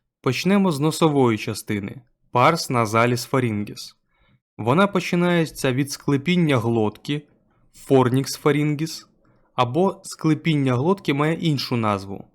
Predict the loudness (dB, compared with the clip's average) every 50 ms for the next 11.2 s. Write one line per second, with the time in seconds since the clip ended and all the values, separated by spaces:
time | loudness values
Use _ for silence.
0 | _ _ -10 -4 0 2 2 2 2 0 -2 -2 -2 -2 -4 -6 -8 -4 -4 -4
1 | -4 -6 -10 -14 -20 -20 _ _ _ _ _ _ _ _ _ -6 -4 -2 0 2
2 | 0 0 0 0 2 2 2 2 2 0 0 0 0 0 -2 -2 0 0 0 0
3 | 2 2 2 2 2 -2 -8 -6 -2 0 0 2 2 0 0 0 0 0 0 -2
4 | -4 -6 -6 -6 -6 -6 _ _ _ _ _ -4 0 2 4 4 4 6 4 4
5 | 4 6 4 4 4 2 0 2 2 2 2 2 2 2 2 4 4 4 4 2
6 | 2 4 4 2 4 4 0 -2 -2 -8 -12 -14 -16 -16 _ _ _ _ _ _
7 | _ -8 -8 -4 2 4 4 4 4 4 2 2 0 0 0 0 2 2 0 -2
8 | -4 -10 -14 -14 -16 -18 _ _ _ _ _ _ _ _ _ _ _ _ _ _
9 | _ _ -2 0 0 0 0 -2 -2 2 2 2 2 2 -2 -6 -6 -6 -6 -4
10 | -2 0 0 0 2 0 0 0 0 0 -2 0 -2 -2 -2 -2 -4 -6 -6 -10
11 | -8 -6 -6 -6